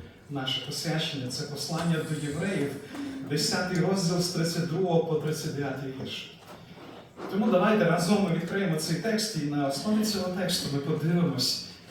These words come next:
як ми повинні служити. Автор цього послання звертається до цих віруючих і каже так. Десятий розділ, тридцять другий вірш.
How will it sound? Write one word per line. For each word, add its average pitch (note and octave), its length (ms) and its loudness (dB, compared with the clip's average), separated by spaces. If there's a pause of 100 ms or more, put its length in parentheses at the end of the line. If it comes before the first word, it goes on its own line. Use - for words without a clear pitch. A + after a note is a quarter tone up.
(160)
як C3+ 320 -2
ми D3+ 60 0
повинні C3+ 440 -2
служити. B2 440 -4 (1900)
Автор F3 340 0
цього C3+ 280 -4
послання C#3+ 580 -2 (520)
звертається D3 760 -2
до C#3 100 -4
цих - 540 -6
віруючих C3+ 560 -4
і - 20 -8
каже C3+ 360 -6
так. - 500 -14 (400)
Десятий E3 400 -2
розділ, C3 340 0
тридцять C3 340 -8
другий C3 380 -10
вірш. - 200 -10